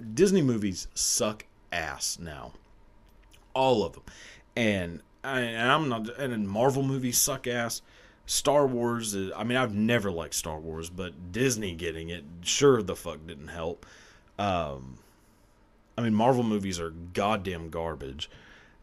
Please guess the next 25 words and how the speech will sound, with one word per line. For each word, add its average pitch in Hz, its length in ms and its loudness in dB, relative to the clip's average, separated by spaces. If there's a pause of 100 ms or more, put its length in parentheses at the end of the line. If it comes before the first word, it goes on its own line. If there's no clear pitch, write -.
(460)
Uh, - 40 -6 (520)
and 143 200 6
then 175 220 6
just 127 180 0
all 127 280 -6
Pixar 131 460 4
movies 82 320 -6
suck. 82 500 0 (1400)
Like, 120 200 2 (120)
all 143 200 2
these 147 180 4
movies 113 360 0
are 87 120 -4
fucking 127 580 -6
terrible. 101 400 0 (260)
And 156 120 4
this 214 80 6
is 190 80 4
coming 165 240 0
from 139 120 -2
someone 135 280 0
who 127 140 2
was, 107 340 2 (1080)
you 170 180 2
know 110 260 2